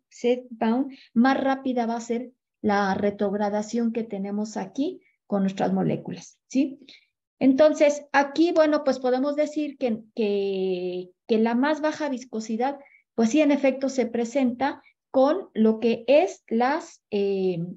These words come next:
lo que es las, a las harinas que están en el invernadero. Eh, con respecto a la distancia de los, del disco, de lo que son los discos,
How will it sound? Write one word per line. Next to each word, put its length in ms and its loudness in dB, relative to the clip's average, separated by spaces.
lo 240 -2
que 200 2
es 120 0
las, 260 -2
a 140 0
las 460 -6
harinas 580 2
que 80 -2
están 320 -2
en 100 0
el 140 -4
invernadero. 720 -6
Eh, 500 6
con 180 6
respecto 1000 2
a 100 2
la 200 2
distancia 680 -2
de 140 -2
los, 480 -2
del 960 -6
disco, 420 0
de 140 0
lo 120 -6
que 100 -6
son 220 -2
los 160 0
discos, 520 -2